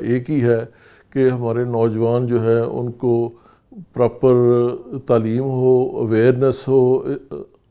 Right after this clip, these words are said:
कि कौन कौन से हेल्दी लाइफस्टाइल्स हैं और उनको अचीव करने के लिए, उनको हासिल करने के लिए हमें क्या करना पड़ेगा। Basically ये प्रेजेंटेशन जो है, अ,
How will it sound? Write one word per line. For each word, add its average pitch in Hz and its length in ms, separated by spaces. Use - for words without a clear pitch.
कि 131 120
कौन 127 240
कौन 131 300
से 131 200
हेल्दी 117 260
लाइफस्टाइल्स 110 760
हैं 123 220
और 120 300
उनको 123 460
अचीव 123 340
करने 113 300
के 113 100
लिए, 110 160
उनको 113 280
हासिल 117 360
करने 113 300
के 117 120
लिए 113 200
हमें 110 280
क्या 117 180
करना 87 260
पड़ेगा। - 640
Basically 156 760
ये 147 240
प्रेजेंटेशन 131 760
जो 135 140
है, 127 400
अ, - 60